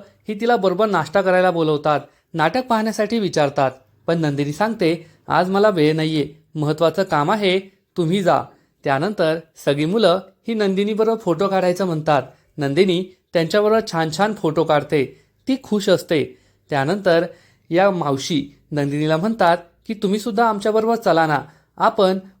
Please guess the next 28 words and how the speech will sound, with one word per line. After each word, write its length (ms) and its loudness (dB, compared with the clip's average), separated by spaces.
मस्तपैकी 680 -2
जाऊ, 320 2
चौपाटीवर 500 2
जाऊ, 320 2
नाटक 400 -2
पाहूया." 340 2
पण 100 0
नंदिनी 380 0
त्यासाठी 440 0
नकार 280 0
देते 300 -4
की, 80 0
"आज 240 4
मला 220 2
जास्त 260 0
वेळ 260 2
नाहीये, 420 -2
तुम्हीच 300 0
जा." 160 4
मावशी 500 0
ही 140 -6
मुलांना 380 2
नाश्ता 340 -2
करायला 340 2
घेऊन 340 -2
जाते. 500 -2
तर 220 6
नंदिनी 480 -2